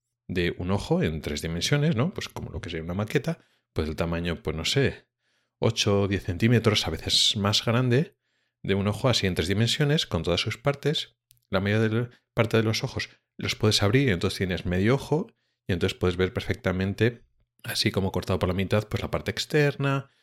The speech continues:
eh, la retina, parte interna, el cristalino, tiene ahí un,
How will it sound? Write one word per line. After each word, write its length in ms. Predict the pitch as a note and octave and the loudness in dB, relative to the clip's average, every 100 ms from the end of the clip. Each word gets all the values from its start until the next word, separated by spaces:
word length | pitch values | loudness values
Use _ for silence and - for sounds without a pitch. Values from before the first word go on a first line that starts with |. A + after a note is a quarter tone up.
| _ _ | _ _
eh, 80 | - | -4
la 180 | F2 E2 | -2 -2
retina, 400 | E2 A2+ G#2 F#2+ | -2 0 2 0
parte 200 | F#2+ F#2+ | 0 -2
interna, 640 | F2+ A2+ A2+ A#2 A#2+ - _ _ | 2 2 4 2 0 -6 _ _
el 420 | - G2+ G2+ A2 _ | 0 0 0 -4 _
cristalino, 720 | F#2+ - F#2+ F#2 A2 G#2+ A2+ | -4 2 2 4 4 4 2
tiene 200 | G2+ E2+ | 0 -2
ahí 120 | E2 | -2
un, 240 | E2 E2 | -2 -6